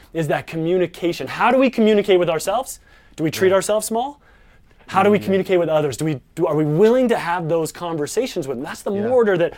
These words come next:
Speaker 1: that seals,
Speaker 2: Yeah.
Speaker 1: that seals it together.
Speaker 2: And, and, yeah, and I would agree with you that, like, learning that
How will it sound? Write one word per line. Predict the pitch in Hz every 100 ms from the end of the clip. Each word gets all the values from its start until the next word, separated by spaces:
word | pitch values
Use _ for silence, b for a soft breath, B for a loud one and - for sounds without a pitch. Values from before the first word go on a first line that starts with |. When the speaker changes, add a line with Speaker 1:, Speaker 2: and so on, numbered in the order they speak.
| B B
Speaker 1:
that | 175
seals, | - - - - 269 254 190 143 - b b
Speaker 2:
Yeah. | 110 -
Speaker 1:
that | 185
seals | 160 - 247 233 180
it | -
together. | 143 165 156
Speaker 2:
And, | 185 190
and, | 175 180 -
yeah, | 165 151
and | 190
I |
would | 240 185
agree | 131 160
with | 151 143
you | 120 117
that, |
like, | 131 127 _ _ _ _ -
learning | 147 190 185
that | 160 156 165